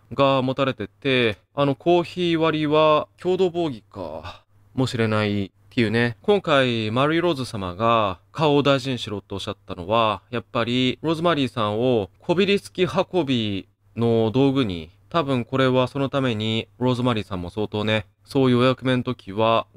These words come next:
確保されるんでしょうけど、そういう辛いことをさせてるという後ろめたさから、他の主従に対しては顔を大事にしてやってくれと、ああいうお心遣いになるでしょう。ってことはやっぱり、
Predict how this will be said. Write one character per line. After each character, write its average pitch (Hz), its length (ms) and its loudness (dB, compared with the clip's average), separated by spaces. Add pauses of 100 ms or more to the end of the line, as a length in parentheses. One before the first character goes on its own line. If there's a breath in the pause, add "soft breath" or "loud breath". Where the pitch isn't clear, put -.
確 127 240 -4
保 107 40 -2
さ 120 140 -4
れ 110 80 0
る 110 140 -2
ん 98 60 -4
で 90 60 -4
し - 120 -10
ょ - 20 -4
う 87 60 -8
け 90 160 -10
ど、 107 340 0
そ 170 220 2
う - 20 2
い 165 80 4
う 156 60 -2
辛 165 260 2
い 156 60 0
こ 156 100 -6
と 151 140 2
を 117 60 0
さ - 120 -10
せ 143 160 -4
て 143 160 -2
る 139 80 0
と 117 180 -2
い 110 60 -2
う 107 40 0
後 123 160 -2
ろ 143 60 0
め 143 120 0
た 123 100 0
さ 113 140 -4
か 131 160 -4
ら、 117 340 2 (100)
他 139 240 0
の 131 640 2 (280)
主 151 160 0
従 123 140 2
に 101 60 -2
対 107 240 -2
し - 80 -8
て - 80 -6
は 110 380 2 (100)
顔 127 220 -2
を 120 40 -2
大 120 160 0
事 113 120 -4
に 92 80 -6
し - 40 -10
て - 60 -6
や 104 60 -2
っ - 40 -10
て 101 120 -10
く 104 40 -2
れ 101 120 -4
と、 92 260 -6 (140)
あ 135 140 2
あ 131 40 2
い 127 60 2
う 131 60 2
お 120 40 -2
心 131 320 -2
遣 120 220 -4
い 104 40 -2
に 101 60 -4
な 113 80 0
る 98 320 -4 (340)
で 101 140 -4
し - 80 -6
ょ 107 140 2
う。 80 60 -2
っ - 20 -20 (220)
て 175 60 -4
こ 196 80 2
と 190 80 2
は 165 40 4
や 139 40 2
っ - 40 -6 (100)
ぱ 175 140 0
り、 120 580 -2